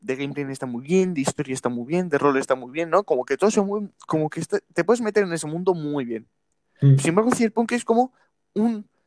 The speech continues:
Speaker 1: Call of Duty, pero no, algo así, ¿no? Es como una mi-, no sé, y, y esto se lleva criticando muchas veces, que las partes de tiroteos como que parecen muy gene-, genéricas, ¿no?
Speaker 2: Sí.
Speaker 1: Y bueno, y eso era, y,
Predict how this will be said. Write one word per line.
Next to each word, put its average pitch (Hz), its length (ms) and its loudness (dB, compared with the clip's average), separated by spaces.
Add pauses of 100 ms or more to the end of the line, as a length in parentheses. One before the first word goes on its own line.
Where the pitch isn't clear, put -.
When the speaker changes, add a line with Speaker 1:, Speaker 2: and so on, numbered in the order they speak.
(120)
Speaker 1:
Call 226 240 4
of 202 140 -2
Duty, 240 480 -10 (640)
pero 170 260 2
no, 240 400 -2 (580)
algo 220 200 -2
así, 165 240 -8
¿no? 226 220 -10 (360)
Es - 80 -20
como 262 140 -14
una 247 100 -6
mi-, 240 180 -10 (160)
no 190 200 -10
sé, 156 160 -8
y, 147 640 -16
y 156 120 -8
esto 160 180 0
se 143 100 -4
lleva 139 160 2
criticando 147 340 -4
muchas 131 240 -4
veces, 123 140 -8
que - 80 -12
las 117 400 0
partes 131 420 0
de 131 120 -4
tiroteos 123 500 -2
como 117 180 -8
que - 100 -8
parecen 127 240 -4
muy 127 560 -2 (500)
gene-, 131 440 2 (160)
genéricas, 165 560 2
¿no? 175 160 -2 (420)
Speaker 2:
Sí. - 300 -4 (1600)
Speaker 1:
Y 139 100 2
bueno, 135 260 4
y 131 60 0
eso 139 160 0
era, 139 200 6
y, 123 120 -4